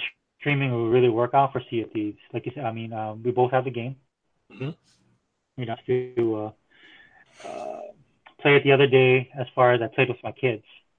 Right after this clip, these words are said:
Speaker 1: So I got that full multiplayer experience.
Speaker 2: Mm-hmm.
Speaker 1: Um, and there are people, there's, like, uh, there was one person playing with us that wasn't part of our crew 'cause there's only three.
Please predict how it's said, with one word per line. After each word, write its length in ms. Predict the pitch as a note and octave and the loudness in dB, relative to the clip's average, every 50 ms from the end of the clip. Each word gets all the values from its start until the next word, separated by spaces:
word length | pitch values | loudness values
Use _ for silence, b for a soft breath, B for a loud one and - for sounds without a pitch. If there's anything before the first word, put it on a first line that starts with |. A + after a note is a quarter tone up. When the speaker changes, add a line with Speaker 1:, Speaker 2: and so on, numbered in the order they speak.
| _ - | _ -6
Speaker 1:
So 140 | B2 A2+ A2 | -4 -4 -4
I 80 | A2 | -2
got 180 | G#2 - A#2+ - | -2 -2 -2 -2
that 120 | - A#2 - - | -2 -4 -4 -4
full 120 | - B2+ A#2+ | -6 -4 -4
multiplayer 520 | A2+ A#2 A#2 - B2 - - A2+ A2+ A2+ | -2 -4 -6 -6 -6 -8 -6 -6 -6 -6
experience. 400 | - - - B2 C3+ D#3 D#3 _ _ _ _ _ _ _ _ _ _ B2 | -8 -10 -10 -10 -10 -10 -10 _ _ _ _ _ _ _ _ _ _ -8
Speaker 2:
Mm-hmm. 260 | B2 A#2+ A#2+ A#2+ A#2+ | -6 -4 -4 -4 -2
Speaker 1:
Um, 140 | B2+ B2 B2 | -2 0 0
and 80 | B2 A#2+ | 0 0
there 80 | A#2+ | 0
are 20 | A#2+ | -2
people, 300 | - C3+ B2+ - C3 A#2+ | -2 -4 -4 -4 -2 0
there's, 220 | B2 B2 B2 A2+ | 2 2 2 2
like, 200 | A#2+ A2+ G#2+ - | 0 -2 -2 -4
uh, 260 | C3 A#2 A2 A2 A#2+ C3 D3+ - - - C#3+ | -6 -6 -4 -6 -6 -10 -12 -20 -14 -6 -2
there 100 | C3+ C3 | 0 0
was 80 | B2 | 2
one 160 | B2 D#3 D#3 | 2 2 0
person 260 | - D#3 C3+ - B2 - | 2 0 -2 -2 -4 -6
playing 240 | - B2+ B2+ B2+ | -4 -2 -2 -2
with 160 | A2+ A2 - - | -2 -6 -6 -8
us 120 | G#2+ G#2+ - - | -10 -10 -8 -8
that 80 | A2 | -6
wasn't 240 | A2+ A2+ G#2+ G#2+ - | -6 -6 -6 -8 -10
part 100 | A2+ G#2 | -10 -10
of 80 | G#2 G2+ | -10 -10
our 60 | F#2+ | -12
crew 240 | _ - G#2+ G2+ - | _ -12 -12 -12 -12
'cause 100 | B2+ A#2 | -12 -12
there's 220 | G#2 G#2 G2 - | -10 -10 -10 -10
only 200 | G#2+ G#2 G#2 - - | -12 -14 -14 -14 -10
three. 200 | - G#2+ G#2+ - | -8 -8 -8 -10